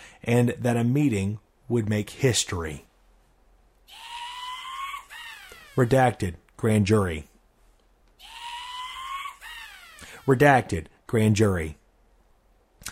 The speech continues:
According to Nader, Dmitriev was very anxious to get connected with the incoming administration and told Nader that he would try other routes to do so besides Nader himself.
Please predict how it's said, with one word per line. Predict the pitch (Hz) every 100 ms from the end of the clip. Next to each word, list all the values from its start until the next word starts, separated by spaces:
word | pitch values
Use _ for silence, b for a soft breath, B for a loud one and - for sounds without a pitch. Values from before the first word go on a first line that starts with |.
| B
According | 165 233 233 220
to |
Nader, | 165 117 95 90 B B
Dmitriev | 151 196 170 139 107 101
was | 101
very | 95 135 156 156
anxious | 123 120 - 98 -
to | 101
get | 113 - _ -
connected | - 110 107 - 90 - B
with | 107 104
the | 104
incoming | 120 120 113 113
administration | 107 107 101 - 135 120 92 85 B B
and | 151
told | 180 185
Nader | 175 190 165 120
that | 113
he | - 170
would | 143 110
try | - 180 180 175 165 - _ _ _ _ -
other | 170 160 123
routes | 92 92 92 - -
to | 117
do | 135 139
so | - 104
besides | 101 104 143 147 131
Nader | 107 101 107
himself. | 117 120 131 123 - -